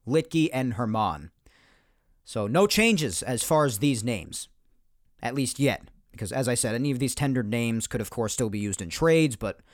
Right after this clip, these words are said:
for now, they're still here. Getting closer and closer to the first now, middle of the night, going into Wednesday the first, the final day, really, for anything to be able to happen before the C B A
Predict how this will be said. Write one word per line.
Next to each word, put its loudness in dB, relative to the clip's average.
for -2
now, 4
they're 2
still 2
here. -6
Getting 2
closer 2
and -2
closer 2
to 4
the 0
first 2
now, 4
middle 2
of 0
the 4
night, 4
going 2
into 2
Wednesday 4
the 2
first, -2
the -8
final 2
day, 4
really, 4
for -4
anything 2
to -2
be 4
able 0
to -2
happen 2
before 0
the -2
C 2
B 2
A 2